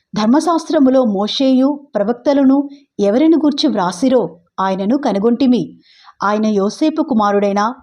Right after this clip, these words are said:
నజరేయుడగు యేసు" అని అతనితో చెప్పెను. అందుకు నతనయేలు, "నజరేతులో నుండి మంచిదేదైనా రాగలదా?" అని అతనిని అడుగగా, "వచ్చి చూడుమని" ఫిలిప్పు అతనితో చెప్పెను.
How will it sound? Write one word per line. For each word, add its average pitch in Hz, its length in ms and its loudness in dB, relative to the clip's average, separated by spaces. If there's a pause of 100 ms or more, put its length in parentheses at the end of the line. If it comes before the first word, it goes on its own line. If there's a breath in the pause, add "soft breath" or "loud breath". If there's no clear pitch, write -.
(140)
నజరేయుడగు 240 560 0
యేసు" 220 600 0
అని 208 140 -2
అతనితో 185 340 -2
చెప్పెను. 220 480 -2 (720 soft breath)
అందుకు 202 320 0
నతనయేలు, 202 840 0 (420 soft breath)
"నజరేతులో 277 640 0
నుండి 294 280 4
మంచిదేదైనా 254 760 0
రాగలదా?" 262 680 0 (300 soft breath)
అని 214 180 -2
అతనిని 202 340 -2
అడుగగా, 220 560 0 (400 soft breath)
"వచ్చి 254 340 -2
చూడుమని" 208 360 0
ఫిలిప్పు 277 380 0
అతనితో 202 360 0
చెప్పెను. 220 480 0